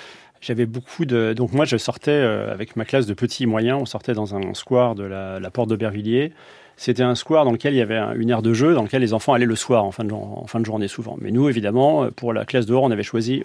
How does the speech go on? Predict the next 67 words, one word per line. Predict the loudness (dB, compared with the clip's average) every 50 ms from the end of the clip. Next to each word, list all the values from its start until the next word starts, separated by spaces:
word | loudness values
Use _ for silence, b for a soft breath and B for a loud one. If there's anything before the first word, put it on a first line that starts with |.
| -4 -2 0
à | 2
l'autre | 4 4 4 4 4 2 2 2
bout | 2 2 0
du | -2 -2
square, | -4 -2 2 4 6 6 6 4
qui | 2 -2
était | -4 -4 -4
le | -4 -4 -6
squ-, | -8 -10 -10
l'endroit | -8 -6 -6 -6 -4 -4 -4 -2 0 2 2 2
un | 2
peu | 2 -2 -4
sauvage, | -2 0 0 2 2 4 2 2 0 -2
et | -6
cetera. | -10 -10 -8 -8 -6 -8 -8 -10 B B B B B B B B B B
Et | 0
j'avais | 2 4 4 4
beaucoup | 2 0 -2 -4 -2
de | 0
témoignages | 2 2 2 4 2 2 2 2 2
en | 2
fin | 2 2 2
d'année | 4 4 4 4 4 2 2
de | 2 0 0
parents | 2 2 2 2 0
qui | -2 -4 -2
me | 0
disaient, | 0 0 0 0 0 0 0 0 -2
en | -4 -4
fait, | -6 -6 -6 -6
quand | -6 -6 -4 -2
on | 0
va | 0
maintenant | 2 2 2 0 0
au | -2
square, | -4 -2 0 2 2 2 2 0
l'enfant, | -2 -2 0 2
il | 2 2
veut | 2
plus | 0 0 0
aller | 0 0
à | 0
l'aire | -2 -2 -2
de | -2 -4
jeu, | -4 -4 -8
quoi. | -8 -10 -12 -12 -14 b b b b b b b b
Il | -2 0 2
veut | 2 2 2
aller | 2 4 4 4 4 2 0 -2 -2
là | 0 2 2
où | 2
vous | 2
faites | 0 -2 -4 -2
classe | 0 -2 0 0
dehors, | 0 2 4 4 6 6 6 4 2 0 B B B B B B B B B -4
et | -4 -4
puis | -2 0 2 2 2 2 2 2
il | 2
me | 4
demande | 4 4 6 6 6 4
rien, | 4 2 4 4 4 4 4 4 4 2 2 0
il | -4 -6
prend | -2 2 2 4
un | 4
bâton | 4 2 2 2 2 4 4 4 2
et | 2 0
il, | 0 0 0